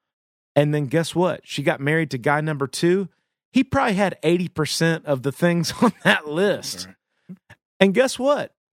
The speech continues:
Speaker 1: They're all too broke to get divorced again. Now they just gotta buckle down and make that junk work. <laughs> I mean, that's one thing people don't tell you is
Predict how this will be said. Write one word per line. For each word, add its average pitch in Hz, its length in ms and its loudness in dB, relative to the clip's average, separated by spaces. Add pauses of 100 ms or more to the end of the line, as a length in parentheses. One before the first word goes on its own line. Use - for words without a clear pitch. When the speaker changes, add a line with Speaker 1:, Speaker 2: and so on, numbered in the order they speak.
(340)
Speaker 1:
They're 214 260 4
all 254 180 2
too 247 220 -4
broke 202 400 0
to 185 80 -8
get 156 220 -4
divorced 170 420 0
again. 190 560 0
Now 202 200 0
they 214 120 2
just 156 240 -4
gotta 151 200 2
buckle 170 340 -2
down 165 260 -2
and 143 120 -2
make 156 180 -4
that 151 180 -2
junk 143 280 -2
work. 165 500 -2 (340)
<laughs> - 320 -10
I 165 120 2
mean, 214 260 2 (300)
that's 196 240 0
one 247 240 -2
thing 226 180 -2
people 175 300 -2
don't 156 260 -2
tell 240 180 -2
you 170 220 2
is 131 300 0